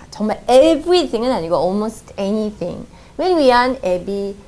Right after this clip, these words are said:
존재하는 세상에 살고 있습니다. Cook, 자, 사람 이름입니다. Was moving from her apartment가 되었죠.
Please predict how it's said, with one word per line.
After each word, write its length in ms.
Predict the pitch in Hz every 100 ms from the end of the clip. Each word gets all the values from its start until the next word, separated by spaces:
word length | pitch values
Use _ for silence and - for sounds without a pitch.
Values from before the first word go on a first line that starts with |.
| -
존재하는 800 | 247 262 277 302 285 196 185 214
세상에 420 | 226 208 160 170
살고 340 | 190 208 208 -
있습니다. 540 | 233 - - - - - - - - -
Cook, 340 | - 415 - -
자, 160 | -
사람 340 | 160 - 494 415
이름입니다. 720 | 208 202 196 - 165 202 294 311 - -
Was 360 | 247 269 269
moving 460 | 240 262 294 415 403
from 260 | 320 294 285
her 720 | 294 277 269 277 285 330 381 - - -
apartment가 1200 | 233 - - 262 262 269 254 247 226 214 202 220
되었죠. 640 | 202 175 - 262 277 269